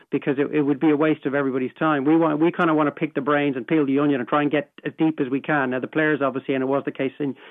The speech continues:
in your time, Brian, and particularly when you were captain, you have to bat these questions away as best you can. But we'll keep asking them. Uh, I was surprised, though, at how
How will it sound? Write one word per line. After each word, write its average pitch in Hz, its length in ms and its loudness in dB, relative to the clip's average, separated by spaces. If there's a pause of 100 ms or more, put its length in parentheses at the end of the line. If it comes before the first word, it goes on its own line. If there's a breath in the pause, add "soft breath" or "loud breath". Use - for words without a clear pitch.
(220 loud breath)
in 139 100 0
your 143 120 2
time, 135 280 -2
Brian, 139 240 2
and 120 80 -4
particularly 151 320 -2
when 135 100 -2
you 131 60 0
were 127 80 -4
captain, 151 340 -4
you 151 60 2
have 170 80 -2
to 156 80 -2
bat 156 240 -2
these 143 140 -2
questions 135 360 -4
away 131 220 -2
as 123 80 -6
best 135 260 -6
you 123 60 -12
can. 127 420 -4 (380 loud breath)
But 165 120 2
we'll 220 140 6
keep 180 220 0
asking 165 400 2
them. 123 280 -2
Uh, 156 200 -2
I 175 140 4
was 208 180 2
surprised, 175 480 2
though, 143 260 2
at 143 340 -6
how 156 220 0